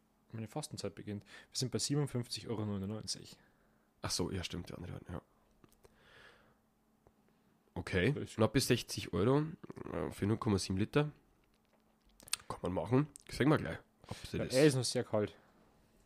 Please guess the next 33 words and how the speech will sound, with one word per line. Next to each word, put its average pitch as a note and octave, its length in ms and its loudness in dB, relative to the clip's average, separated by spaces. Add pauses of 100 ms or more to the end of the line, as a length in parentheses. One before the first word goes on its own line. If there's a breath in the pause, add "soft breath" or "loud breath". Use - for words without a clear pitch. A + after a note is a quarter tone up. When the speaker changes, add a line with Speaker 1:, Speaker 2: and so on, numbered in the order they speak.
(720)
Speaker 2:
Er G2 80 -4
ist A2 80 -2
noch B2+ 80 4
sehr A#2 160 4
kalt? A#2 260 2
Nee, G2+ 120 6
ja, G2 100 8
das, - 500 -2
so - 260 -10
kalt - 320 -8
ist - 160 -14
er - 40 -12
Speaker 1:
Wird - 100 -12
Speaker 2:
bestimmt B2+ 180 -4
Speaker 1:
schon, C3 120 2
Speaker 2:
nicht. A#2+ 240 -2
Speaker 1:
wird D3 140 8
schon C3+ 80 4
werden, C3+ 160 6
sagt B2 200 2
Frau A2+ 160 4
Kern. G2+ 320 0 (140)
Ist A2+ 140 2
er A#2 60 4
bei A#2 120 6
der A2 300 6
Frau A2+ 260 4
Horn A2+ 220 8
auch A2 120 4
schon A2 140 4
wieder G#2+ 180 6
geworden. G#2 300 0 (2000 soft breath)
Speaker 2:
Mhm. F#2 400 -6